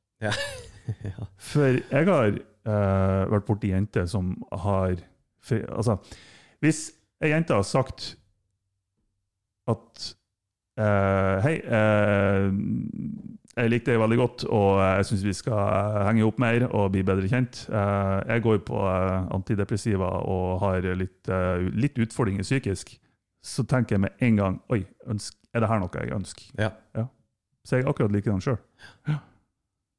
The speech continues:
Speaker 1: Men det skjønner jeg også.
Speaker 2: Ja, jeg skjønner, eh, og det er
Speaker 1: Ja.
Speaker 2: derfor jeg ikke har noe, egentlig noe problem med det.
Speaker 1: Men der handler det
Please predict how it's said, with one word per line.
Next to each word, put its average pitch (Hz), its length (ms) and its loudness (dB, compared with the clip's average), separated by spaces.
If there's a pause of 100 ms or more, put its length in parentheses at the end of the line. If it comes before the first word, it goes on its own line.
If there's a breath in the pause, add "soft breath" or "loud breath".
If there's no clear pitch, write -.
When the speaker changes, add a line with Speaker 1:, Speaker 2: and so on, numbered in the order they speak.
(240)
Speaker 1:
Men 101 240 -10
det 147 220 0
skjønner 92 380 -8 (100)
jeg - 80 -14
også. 104 140 -12 (460)
Speaker 2:
Ja, 175 180 4
jeg 208 100 0
skjønner, 226 320 4
eh, 160 160 2 (160)
og 160 80 0
det 160 80 2
er - 80 0
Speaker 1:
Ja. 180 60 4
Speaker 2:
derfor - 180 0
jeg 92 220 2
ikke 104 120 -2
har 120 180 2
noe, 90 220 -2
egentlig 131 300 0
noe 87 100 -2
problem 113 420 0
med 58 100 -4
det. 90 100 -6 (640 loud breath)
Speaker 1:
Men 123 200 -2
der 165 200 2
handler 123 380 -2
det 143 40 -4